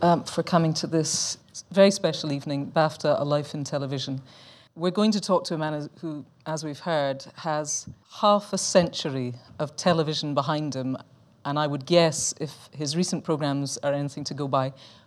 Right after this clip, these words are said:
quite a lot of television to make in front of him. As you will all know, some of you I know, know Trevor personally, but all of you will be familiar with Trevor's work.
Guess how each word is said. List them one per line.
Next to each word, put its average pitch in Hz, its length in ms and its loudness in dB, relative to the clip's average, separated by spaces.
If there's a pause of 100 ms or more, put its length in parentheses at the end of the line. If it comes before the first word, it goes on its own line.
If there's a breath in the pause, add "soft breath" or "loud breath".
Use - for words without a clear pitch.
(180 loud breath)
quite 190 360 2
a 160 40 -2
lot 131 220 0
of 131 100 -8
television 131 520 -2
to - 100 -6
make 131 300 -2
in 135 140 -4
front 131 280 -4
of 117 120 -12
him. 120 200 -6 (1160 loud breath)
As 170 200 2
you 233 140 6
will 240 160 6
all 202 160 6
know, 156 560 2 (260)
some 180 220 2
of 180 140 0
you 170 100 4
I 156 80 2
know, 156 300 -4
know 160 180 -6
Trevor 147 300 -6
personally, 156 500 -4
but 131 180 -6
all 190 200 6
of 160 100 0
you 139 140 -4
will 131 80 -6
be 143 160 -10
familiar 147 420 -8
with 135 220 -10
Trevor's 135 360 -6
work. 139 420 -6